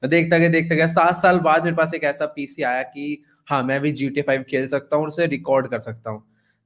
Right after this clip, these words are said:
तो मैंने जब गेम स्टार्ट करी, तो पहला मैंने ना गेम की जो स्टोरी मोड होता है, वो खेला था, पर मुझे लगा कि ये गेम बंदे सात साल पहले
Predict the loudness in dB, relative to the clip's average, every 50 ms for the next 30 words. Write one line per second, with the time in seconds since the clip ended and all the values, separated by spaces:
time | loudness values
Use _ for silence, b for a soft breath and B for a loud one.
0 | _ 2 4 6 6 4 4 4 4 4 4 4 2 2 0 2 2 2 2 2
1 | 0 0 0 0 0 0 0 -2 -2 -2 0 2 2 2 2 2 0 0 0 -2
2 | -2 -2 -2 -2 -2 -4 -6 -10 -12 -10 -4 -2 0 0 0 -2 -4 -2 0 0
3 | 0 0 0 -2 0 0 0 -2 -2 -4 -4 -4 -2 -2 -2 0 0 -2 -2 -2
4 | -4 -4 -4 -4 -4 -4 -4 -2 -2 -2 -2 -4 0 0 2 2 2 2 0 -2
5 | -2 -4 -4 -4 -2 -2 -2 -2 -2 0 0 0 0 -2 -4 -10 -12 -8 -6 -6
6 | -4 -2 -4 -4 -2 0 0 2 2 0 0 0 0 0 2 2 2 2 2 2
7 | 0 0